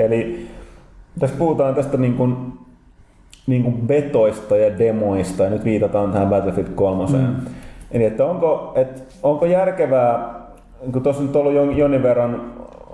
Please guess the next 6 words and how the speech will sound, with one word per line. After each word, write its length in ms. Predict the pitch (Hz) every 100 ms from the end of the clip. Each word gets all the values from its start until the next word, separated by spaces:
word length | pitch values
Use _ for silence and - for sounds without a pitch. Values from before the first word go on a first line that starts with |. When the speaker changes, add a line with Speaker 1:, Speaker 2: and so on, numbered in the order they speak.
| - - - - 127
Speaker 1:
bugeja 380 | 143 135 117
tuossa 240 | 107 107 110
Battlefield 380 | 110 107 113 101
kolmen, 480 | 110 107 101 98 87 80
kolmen 280 | - 110 101
betassa, 540 | 107 123 127 - 113